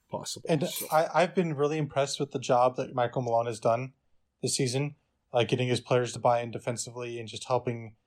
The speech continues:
Speaker 2: you know, establish that, um,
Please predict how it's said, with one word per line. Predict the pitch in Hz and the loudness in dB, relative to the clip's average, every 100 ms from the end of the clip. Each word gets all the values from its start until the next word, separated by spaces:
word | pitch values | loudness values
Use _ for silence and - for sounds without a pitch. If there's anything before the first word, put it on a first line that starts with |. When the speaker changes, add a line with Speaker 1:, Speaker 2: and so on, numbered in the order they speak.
| _ _ _ _ _ - | _ _ _ _ _ -10
Speaker 2:
you | 139 | -6
know, | 117 | -4
establish | 110 - 123 120 117 | -2 2 2 2 0
that, | 127 113 - _ _ _ _ _ _ - | 0 -2 -4 _ _ _ _ _ _ -14
um, | 120 110 107 107 107 | -12 -12 -14 -18 -20